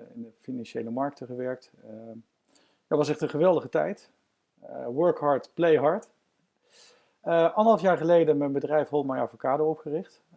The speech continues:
Eh, Hold My Avocado is mijn bedrijf waar ik mensen help om te gaan, eh, met een, eh, dynamische en minder voorspelbare toekomst. En ik probeer eigenlijk mensen aan de hand van concrete voorbeelden en praktische opdrachten,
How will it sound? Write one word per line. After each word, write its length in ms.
Eh, 120
Hold 200
My 120
Avocado 600
is 100
mijn 160
bedrijf 400
waar 160
ik 120
mensen 280
help 280
om 140
te 100
gaan, 360
eh, 160
met 240
een, 240
eh, 100
dynamische 600
en 120
minder 200
voorspelbare 560
toekomst. 560
En 240
ik 80
probeer 280
eigenlijk 300
mensen 280
aan 60
de 60
hand 160
van 100
concrete 460
voorbeelden 720
en 180
praktische 560
opdrachten, 640